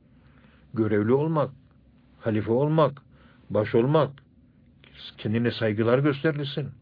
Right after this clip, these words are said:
özel bir mevkide olunmak, insanlar sana eğilsin, kalksın. Bunlar böyle bir şeyler yok, böyle bir şey. Sana verilecek, sana.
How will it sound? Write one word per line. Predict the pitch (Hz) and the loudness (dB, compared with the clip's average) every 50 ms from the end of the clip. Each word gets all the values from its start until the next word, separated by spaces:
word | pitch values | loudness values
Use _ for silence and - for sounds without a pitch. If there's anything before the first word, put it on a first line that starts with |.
| - - - - _ _ _ - | -20 -20 -20 -20 _ _ _ -6
özel | - 120 113 110 131 123 123 123 | -4 -2 0 0 0 0 0 -2
bir | 131 | -2
mevkide | 117 104 101 107 113 113 110 131 127 147 | -2 0 0 0 -2 -2 -2 -2 -2 0
olunmak, | 151 143 147 160 160 160 156 143 - - - - - - - - - - - - - _ - - | -2 0 0 0 0 2 2 0 0 -4 -8 -20 -20 -20 -20 -20 -20 -20 -20 -20 -20 _ -20 -8
insanlar | - 120 113 110 123 120 117 120 127 123 113 113 110 131 - - | -6 -4 -4 -2 -2 -2 0 2 2 2 0 -2 -10 -14 -10 -6
sana | - 117 120 117 | -4 -4 -2 -2
eğilsin, | 110 117 117 120 120 117 - 165 151 120 87 - - - | 0 0 0 -2 -2 -4 -4 -4 -4 -4 -6 -8 -14 -12
kalksın. | - - 120 117 110 - - - 147 - - - - - - - - - - _ _ _ _ - | -2 0 0 0 0 -2 -6 -6 -6 -6 -6 -10 -16 -20 -20 -20 -20 -20 -20 _ _ _ _ -4
Bunlar | 160 175 170 143 104 92 82 80 87 113 | -2 0 0 0 -2 -2 -6 -8 -6 -4
böyle | 143 156 135 107 98 | -2 -2 -2 -2 -4
bir | 92 | -6
şeyler | - - 107 95 87 87 | -10 -10 -10 -10 -10 -10
yok, | 95 95 101 127 151 143 - - | -8 -4 -2 0 0 -2 -4 -8
böyle | 92 82 80 - - - | -10 -10 -12 -14 -18 -20
bir | - | -20
şey. | - - - - - - - _ _ _ _ _ _ _ _ _ _ _ _ _ - _ _ _ _ _ - - - - - _ _ _ _ - | -20 -20 -20 -20 -20 -20 -20 _ _ _ _ _ _ _ _ _ _ _ _ _ -20 _ _ _ _ _ -20 -20 -20 -20 -20 _ _ _ _ -20
Sana | - - - 120 131 156 143 120 | -14 -10 -4 0 2 2 2 2
verilecek, | 110 104 87 87 90 85 92 98 - - - - | 0 -2 -4 -8 -12 -14 -14 -16 -18 -18 -16 -12
sana. | - 104 98 101 90 - - | -8 -6 -6 -6 -8 -10 -14